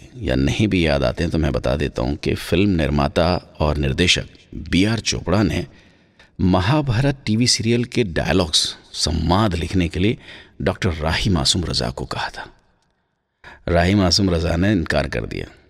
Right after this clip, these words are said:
अब दूसरे दिन ये खबर जो है न्यूज़पेपर में छप गई। हज़ारों लोगों ने चोपड़ा साहब को ख़त लिखा कि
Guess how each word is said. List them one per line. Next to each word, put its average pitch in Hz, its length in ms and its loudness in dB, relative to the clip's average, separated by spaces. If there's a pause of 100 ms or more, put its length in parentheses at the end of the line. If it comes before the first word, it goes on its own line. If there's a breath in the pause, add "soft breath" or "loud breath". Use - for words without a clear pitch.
(540)
अब 123 180 0
दूसरे 131 400 4
दिन 127 300 4
ये 120 200 6
खबर 104 300 2
जो 92 120 2
है 87 140 4
न्यूज़पेपर 78 500 0
में 92 120 2
छप 92 180 0
गई। 60 220 -4 (720 loud breath)
हज़ारों 110 500 4
लोगों 101 220 4
ने 107 140 4
चोपड़ा 92 320 0
साहब 87 200 0
को 87 120 0
ख़त - 240 -6
लिखा 80 320 -2
कि 90 160 -4